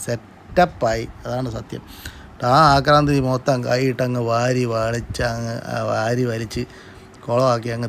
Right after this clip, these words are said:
തിന്ന് ആ മൊത്തം എല്ലാം കൂടെ മ്ലാച്ച് എടുത്തങ്ങ് കീറി അത്. പക്ഷേ ഭയങ്കര ടേസ്റ്റായിരുന്നു കേട്ടോ, പറയാതിരിക്കാൻ പറ്റത്തില്ല. ഏഹ്, സൈഡ് ഡിഷ്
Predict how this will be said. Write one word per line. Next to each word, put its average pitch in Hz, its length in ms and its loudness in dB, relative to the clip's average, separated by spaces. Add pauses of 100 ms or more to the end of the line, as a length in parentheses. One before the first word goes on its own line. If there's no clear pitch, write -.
തിന്ന് 123 260 -4 (220)
ആ - 20 -6 (160)
മൊത്തം 113 380 -6
എല്ലാം 120 320 -2
കൂടെ 120 160 -2 (120)
മ്ലാച്ച് 120 400 -2 (260)
എടുത്തങ്ങ് 113 420 -8
കീറി 123 420 -2
അത്. 113 100 -6 (760)
പക്ഷേ 185 200 2
ഭയങ്കര 190 440 4
ടേസ്റ്റായിരുന്നു 120 440 0
കേട്ടോ, 113 200 -4
പറയാതിരിക്കാൻ 147 520 6
പറ്റത്തില്ല. - 300 -8 (1300)
ഏഹ്, 123 120 0 (140)
സൈഡ് 123 220 0
ഡിഷ് - 200 0